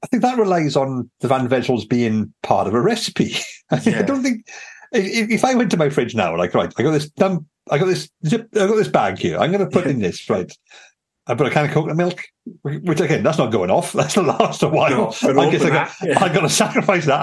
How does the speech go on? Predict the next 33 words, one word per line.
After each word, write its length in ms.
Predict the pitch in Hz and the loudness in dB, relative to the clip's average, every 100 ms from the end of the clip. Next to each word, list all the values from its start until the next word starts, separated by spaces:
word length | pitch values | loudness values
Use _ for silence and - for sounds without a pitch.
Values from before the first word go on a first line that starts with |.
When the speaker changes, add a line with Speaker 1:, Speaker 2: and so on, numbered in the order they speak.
| 220 | 2
Speaker 1:
and 80 | |
this 120 | 247 - | 0 0
jar 240 | 135 117 | 0 0
of 40 | |
tomatoes, 580 | - 110 110 208 202 214 | -2 -2 -2 0 -2 -2
which 220 | 165 151 | -4 -4
I 80 | 147 | -2
was 200 | 143 - - - | 0 -2 -6 -20
Speaker 2:
<laughs> 100 | - | -6
Speaker 1:
keeping 320 | 190 180 156 | -2 0 0
for 100 | 143 | 0
best. 480 | 120 160 - - - | 2 0 -2 -10 -4
<laughs> 40 | |
Okay, 560 | 214 - 196 - 139 147 - 240 | -4 -2 -8 -4 -2 -2 -4 -6
so 200 | - 165 | -2 -2
I 20 | |
put 140 | 151 180 | 0 0
that 160 | 120 | 0
in. 120 | 208 220 214 - _ - - | -2 -4 -6 -6 _ -10 -2
So 140 | 196 | 0
I'm 60 | 175 | 2
gonna 140 | 180 | 0
put 160 | 160 226 | 0 0
in 300 | 208 185 - - - _ | 0 -2 -6 -14 -16 _
<laughs> 340 | _ - - | _ -6 -2
things 260 | 175 175 160 | 2 2 0
about 200 | 160 185 | 0 0
to 60 | |
go 120 | 170 | 0
off 140 | 165 151 | 0 0
in 40 | |
my 140 | 147 131 | -2 0
fridge. 340 | 139 98 - | -2 -4 -8